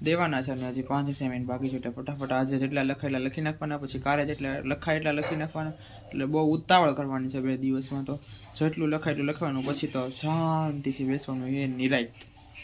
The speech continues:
<laughs> કેમ કે બહુ ઝાઝો ટાઈમ થઈ ગયો. મેડમ આજે જ કહેતા હતા, વીસ તારીખનું કીધું હતું અને પછી તમે અઠ્યાવીસ નું કીધું, એટલે મેં અઠ્યાવીસ રાખ્યા. હવે જોઈએ.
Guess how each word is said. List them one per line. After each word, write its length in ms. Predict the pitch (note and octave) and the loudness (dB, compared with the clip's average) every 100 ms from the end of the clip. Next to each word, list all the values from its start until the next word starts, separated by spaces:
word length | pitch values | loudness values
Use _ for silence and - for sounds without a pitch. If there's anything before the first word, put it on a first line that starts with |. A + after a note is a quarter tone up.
| - - - | -18 -12 -6
<laughs> 1600 | - - - C3+ - - B3+ - - - G#3 G#3 G3 C#3+ - - - F3+ - - | -4 -4 -8 -12 -14 -12 -12 -10 -4 0 0 -2 -8 -8 -10 -18 -8 -8 -8 -6
કેમ 200 | C#3 C#3 | -2 0
કે 180 | C#3 C3+ | 2 0
બહુ 320 | C#3+ D3+ C#3+ | 2 2 2
ઝાઝો 340 | C3 C#3 D3 C#3+ | 2 4 4 2
ટાઈમ 180 | C3 | 0
થઈ 100 | C#3 | 0
ગયો. 80 | C3+ | 2
મેડમ 240 | D3 D#3+ E3 | 4 4 6
આજે 180 | E3+ | 4
જ 80 | F3 | 4
કહેતા 140 | E3+ D#3 | 2 4
હતા, 120 | D3 | 6
વીસ 220 | D3+ D#3+ | 4 4
તારીખનું 340 | E3+ E3 E3 E3 | 2 2 0 0
કીધું 200 | E3 E3 | 0 2
હતું 280 | F3 F#3+ - | 0 0 -4
અને 160 | C3+ B2 | -2 -2
પછી 220 | C3 C#3+ | -2 -2
તમે 240 | C#3 C#3+ | 0 0
અઠ્યાવીસ 400 | D3+ E3 D3 D3 - | 0 2 2 0 -4
નું 100 | C3+ | -2
કીધું, 200 | C#3 C3+ | 0 0
એટલે 140 | C3 | 0
મેં 100 | C3 | 0
અઠ્યાવીસ 380 | C3+ D3 C3 B2+ | 0 -2 -2 -2
રાખ્યા. 280 | B2+ C3+ C3 | -6 -4 -2
હવે 120 | B2+ | 0
જોઈએ. 240 | C3+ C3+ | 0 0